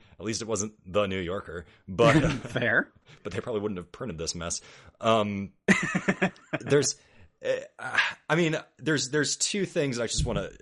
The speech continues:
Speaker 1: read just to roll my eyes at, and then we can move on.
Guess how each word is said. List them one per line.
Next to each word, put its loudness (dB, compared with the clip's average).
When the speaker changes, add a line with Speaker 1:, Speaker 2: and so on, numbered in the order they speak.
Speaker 1:
read -2
just -2
to 0
roll 4
my 0
eyes -2
at, -2
and -10
then -2
we -4
can -8
move -2
on. -2